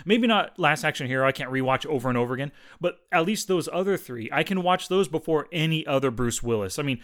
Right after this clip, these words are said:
the original Die Hard was great. Um, he recently did Death Wish, which was pretty darn good. But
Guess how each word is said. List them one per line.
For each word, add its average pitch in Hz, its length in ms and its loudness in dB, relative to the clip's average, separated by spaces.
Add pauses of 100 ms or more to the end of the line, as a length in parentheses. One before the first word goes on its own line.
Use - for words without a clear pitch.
(160)
the 160 140 2
original 220 460 4
Die 156 240 4
Hard 127 260 2
was 113 180 -2
great. 107 340 -8 (280)
Um, 143 160 -2
he 165 360 -4 (120)
recently 175 480 -4
did 135 240 -6
Death 127 240 2
Wish, - 260 0
which 160 140 -2
was 147 100 -6
pretty 277 280 -6
darn 143 280 -4
good. 147 260 -2 (800)
But 190 240 -10